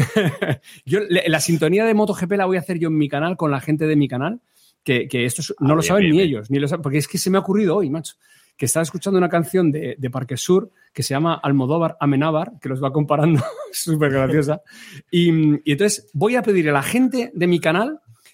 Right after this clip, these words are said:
Speaker 1: que se grabe un vídeo diciendo, hay uno que es, que es Alligator D J que me va a hacer la ma-, la base. Esto todavía no lo sabe. Alligator todavía no lo sabes. Como si no lo estuvieran escuchando. Ya te lo pediré formalmente. Y entonces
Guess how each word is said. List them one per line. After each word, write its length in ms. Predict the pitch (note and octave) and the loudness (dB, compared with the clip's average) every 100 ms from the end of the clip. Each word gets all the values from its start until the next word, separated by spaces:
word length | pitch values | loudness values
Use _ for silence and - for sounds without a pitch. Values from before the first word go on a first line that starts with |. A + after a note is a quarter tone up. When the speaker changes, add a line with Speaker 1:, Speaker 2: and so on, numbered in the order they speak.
| - | -4
Speaker 1:
que 100 | D#3+ | -2
se 120 | E3+ | 0
grabe 240 | E3+ G#3 G#3+ | 2 4 4
un 160 | G3 | 4
vídeo 440 | G3+ A3 A#3+ D#4 - _ _ - | 4 2 0 -4 -10 _ _ -6
diciendo, 500 | C#3+ F#3+ F3 C#3+ - C3+ D#3 - | -2 0 2 0 -2 -8 -8 -2
hay 180 | F3+ A#3 | 2 2
uno 140 | A#3+ | 0
que 60 | F3+ | -2
es, 120 | - | -4
que 120 | G3 | -2
es 80 | F#3+ | 2
Alligator 420 | G3 F#3+ F3+ F3 | 2 2 2 0
D 140 | D#3+ F3 | 0 0
J 120 | G#3+ | 0
que 80 | G3 | 0
me 80 | |
va 40 | F3 | 0
a 40 | |
hacer 140 | D#3+ D3+ | 0 -4
la 100 | A#2+ | -4
ma-, 120 | A2 - | -6 -4
la 100 | B2 | -2
base. 260 | A2 - - | -2 -8 -6
Esto 260 | B2+ E3+ | 0 0
todavía 300 | E3 D#3 F#3 | 2 2 4
no 80 | E3+ | 2
lo 80 | C3 | 0
sabe. 300 | G#2 F#2 - | -4 -16 -10
Alligator 420 | B2+ C#3 F3+ F3 | -2 0 2 2
todavía 200 | C#3+ C#3 | 2 0
no 60 | A#2 | -2
lo 40 | G2+ | -6
sabes. 320 | - - - C#3+ D3 | -10 -16 -4 -2 0
Como 160 | C#3+ C3+ | -2 0
si 100 | E3 | 2
no 60 | |
lo 60 | E3+ | 2
estuvieran 300 | - B2+ A#2+ | 2 -2 -2
escuchando. 420 | A2 - F#2+ - _ _ | -6 -16 -20 -20 _ _
Ya 100 | - | 0
te 80 | C#3+ | 2
lo 100 | D3+ | 2
pediré 220 | C#3+ B2+ | 2 0
formalmente. 560 | B2 A#2+ A2+ A2 G#2+ - - - - | -2 -4 -4 -6 -10 -14 -20 -14 -2
Y 100 | D3+ | 0
entonces 360 | G3 C#3+ - | 2 0 -4